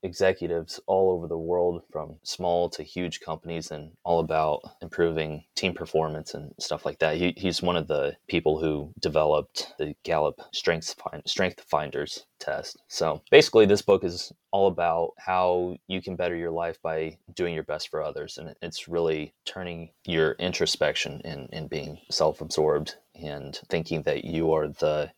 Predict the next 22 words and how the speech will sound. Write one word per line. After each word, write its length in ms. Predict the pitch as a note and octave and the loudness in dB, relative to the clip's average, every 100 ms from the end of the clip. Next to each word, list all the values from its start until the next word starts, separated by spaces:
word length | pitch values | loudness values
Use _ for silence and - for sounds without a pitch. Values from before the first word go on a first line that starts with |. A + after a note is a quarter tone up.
| _ | _
hero 440 | - G2 F2+ F2 D#2+ | 0 6 10 10 8
in 80 | |
your 120 | D#2 D#2 | 2 -2
own 140 | D#2 | -4
story, 540 | - D#2+ D#2+ D#2 D#2 _ | 0 4 4 2 -2 _
instead 460 | - D#2 - D#2 D#2 | -10 -6 0 0 0
thinking 280 | D#2+ - D2+ | -6 -6 -6
about 420 | C#2+ D2 D2 - - | -4 -2 -2 -4 -6
others. 520 | D#2 D2 C#2+ - - - | -6 -4 -6 -8 -12 -14
And 100 | E2+ | 0
so 140 | E2+ | 2
he 120 | D#2+ | 4
has 120 | F2 - | 4 2
a 60 | |
quote 240 | - D#2+ - | 2 2 2
in 60 | |
there, 180 | D2+ D2+ | -4 0
"Life 260 | E2 F2 - | 4 4 2
is 140 | - | -4
not 160 | D#2 D#2 | -4 -2
about 260 | D2+ C#2+ | -2 -4
you. 220 | - - | -6 -10